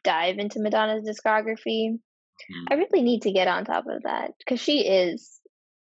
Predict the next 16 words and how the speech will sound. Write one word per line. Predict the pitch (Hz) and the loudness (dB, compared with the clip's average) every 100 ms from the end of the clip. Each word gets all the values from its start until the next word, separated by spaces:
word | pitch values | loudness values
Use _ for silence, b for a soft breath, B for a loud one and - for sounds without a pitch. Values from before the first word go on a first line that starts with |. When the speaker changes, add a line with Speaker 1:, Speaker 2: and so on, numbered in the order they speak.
| _ _ _ _ _ _ _ _ | _ _ _ _ _ _ _ _
Speaker 1:
the | - - - | -10 -4 -2
Speaker 2:
The | |
Speaker 1:
queen | - - | -2 -4
of | - | -8
Speaker 2:
best | - | -8
Speaker 1:
pop. | 185 - - - _ _ | -4 -4 -4 -8 _ _
Like, | 202 190 185 | -2 0 -2
Speaker 2:
female | - | -2
Speaker 1:
she | 320 277 190 | -2 2 2
is | 202 190 | 4 2
Speaker 2:
artist | 165 - - - - | -2 -8 -20 -20 -12
we've | - 196 | -10 -8
had. | 185 180 | -6 -2
Speaker 1:
that | 175 175 | 0 0
Speaker 2:
She | |
is | - | -2